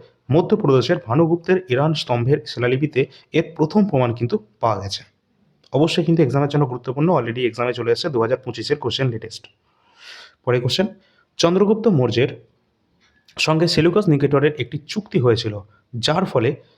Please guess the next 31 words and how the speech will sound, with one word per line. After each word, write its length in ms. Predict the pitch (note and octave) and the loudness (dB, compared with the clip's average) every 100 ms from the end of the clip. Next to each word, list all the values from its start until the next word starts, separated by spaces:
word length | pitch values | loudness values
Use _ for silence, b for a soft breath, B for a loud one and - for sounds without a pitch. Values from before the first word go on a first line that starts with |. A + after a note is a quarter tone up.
| b _ | b _
আমরা 180 | C3+ F#3+ | -2 2
জানি 240 | D#3+ F3 A2+ | 2 2 0
চন্দ্রগুপ্ত 520 | - C3 D#3+ F3+ F#3 G3 | 0 2 4 2 2 2
মৌর্যের 460 | E3+ E3 E3 G3 | 2 2 2 0
সাথে 300 | G3 - E3 G3 G3 | 0 0 0 0 0
এই 140 | C#3+ | -2
সেলুকাস 400 | C#3+ - F3+ F#3 E3 | 0 2 2 2 2
নিকেটর, 340 | D#3 C3 G#2 - - | 2 0 -4 -8 -6
ঠিক 120 | F3 | -2
আছে, 200 | G3 B2+ - _ _ _ _ - | 0 -2 -6 _ _ _ _ -12
সেলুকাস 340 | - C3+ E3 | -2 2 4
নিকেটরের 360 | D#3 E3 E3 E3+ | 4 2 2 2
একটা 120 | E3+ | 0
চুক্তি 280 | - D#3 - | -4 -4 2
হয়েছিল, 300 | F3+ E3+ D3+ A2 | 2 4 2 2
যার 180 | G2+ C3 | 0 0
ফলে 140 | C#3+ D#3 | 2 2
কিন্তু 200 | D#3+ - | 0 -2
সেলুকাস 400 | - D3+ E3+ F#3 | 0 2 2 0
তার 140 | E3 A2+ | 0 0
রাজ্যের 320 | A2+ A#2 C#3 | -2 -2 -4
একটি 220 | C#3 C3 F#3 | -4 -2 0
অংশ 180 | C#3+ C#3+ | 2 2
চন্দ্রগুপ্তকে 680 | E3+ D3+ D#3+ E3+ F3+ F3+ F3+ | 0 2 2 2 0 -2 -2
দিয়েছিল 320 | F3+ G3+ E3+ G#2+ - B B B B B | 2 2 2 -2 -6 B B B B B
এবং 140 | E3+ A3+ | 2 4
এর 100 | G3+ | 4
বিনিময়ে 380 | C3+ E3+ G#3 B3 | 4 6 6 4
কিন্তু 200 | A#3 A3 | 2 2
চন্দ্রগুপ্ত 540 | G#3+ E3+ E3+ D#3+ D3+ D#3 | 2 2 4 4 2 0
তাকে 280 | D3+ B2+ | -2 0